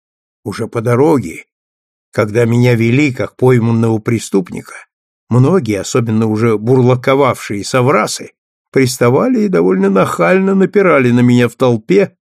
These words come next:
готовясь проучить. Теперь, в ожидании писаря,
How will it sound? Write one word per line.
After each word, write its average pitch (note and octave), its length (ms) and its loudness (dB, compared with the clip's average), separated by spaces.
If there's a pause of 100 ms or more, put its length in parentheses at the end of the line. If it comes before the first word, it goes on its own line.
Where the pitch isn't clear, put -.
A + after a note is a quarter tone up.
готовясь C#3 580 0
проучить. C#3 960 -4 (880)
Теперь, D3+ 380 0
в A2+ 80 -4
ожидании G#2 560 -4
писаря, G3+ 560 -2